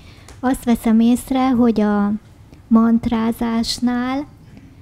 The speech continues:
valahol ott hátul tolonganak ezek a gondolatok, de szerencsére nem tudnak előrébb férkőzni, mert ez a mantra valahogy ad egy ilyen fa-, nem falat, de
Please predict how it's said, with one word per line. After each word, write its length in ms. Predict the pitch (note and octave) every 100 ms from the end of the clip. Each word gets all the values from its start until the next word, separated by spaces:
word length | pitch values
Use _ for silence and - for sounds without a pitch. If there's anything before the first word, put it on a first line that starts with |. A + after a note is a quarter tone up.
| - -
valahol 440 | A#3 A#3 A3+ A3
ott 160 | G#3+ -
hátul 500 | C4+ C4+ A3 G#3 -
tolonganak 720 | B3 A3+ G#3 G#3 G#3 G#3 A3
ezek 320 | G3+ G#3+ -
a 80 | G3+
gondolatok, 800 | G#3+ A3 A3 A3+ A3 A3+ A#3 A3
de 140 | A3
szerencsére 680 | A3+ C4 A3 G#3+ - A#3 A#3
nem 240 | A#3+ A3+
tudnak 400 | - G3+ G#3 G3+
előrébb 500 | A#3+ G#3+ G3 F#3+ G3 -
férkőzni, 800 | - G#3 G3 - G#3 G#3 - A3
mert 260 | G#3+ G#3+ A3 - - - -
ez 180 | A#3+ A3+
a 60 |
mantra 680 | A3 A3+ G#3 - G3+ G3 - - - - -
valahogy 580 | A3 A3+ A3+ A3+ A3+ A3
ad 220 | - A3 G3+
egy 240 | G3 G3
ilyen 380 | G3+ G3 G3 A3+ - - -
fa-, 260 | - A3+ -
nem 280 | B3 B3+ G#3
falat, 540 | - A#3 B3 B3+ B3+
de 220 | A#3 A#3+